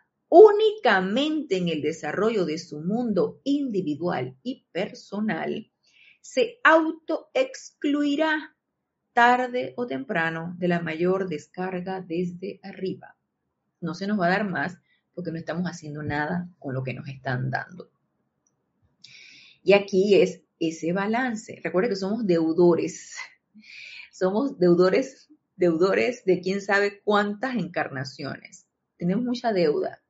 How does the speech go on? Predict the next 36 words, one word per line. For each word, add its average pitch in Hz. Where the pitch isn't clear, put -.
Esa 196
deuda 190
necesitamos 190
balancearla. 151
Necesitamos 180
estar 190
conscientes 185
de -
eso. -
Entonces, 196
que 233
se 190
despierte 220
en 208
nosotros -
el 156
deseo 147
de 156
servir. 139
Y 214
una 247
vez 269
que 220
ya 233
se 240
nos 269
han 220
dado 226
los 254
requisitos 180
de 151
cómo 208
debe 202
ser 185
este 208
servicio, 147